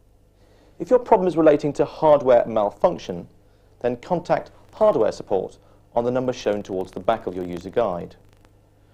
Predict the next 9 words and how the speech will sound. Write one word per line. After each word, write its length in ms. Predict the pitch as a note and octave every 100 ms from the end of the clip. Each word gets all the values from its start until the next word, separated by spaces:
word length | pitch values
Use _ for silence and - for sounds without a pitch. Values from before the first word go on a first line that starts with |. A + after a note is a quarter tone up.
| _ _ _ -
Please 140 | G3
do 100 | E3
not 220 | E3 -
contact 460 | - D#3+ D#3 - -
hardware 240 | A2+ G#2
support 360 | G#2+ - G#2+ -
for 140 | -
minor 380 | A2 A2+ A2 G#2
inquiries, 560 | G2 - G#2+ F#2 F2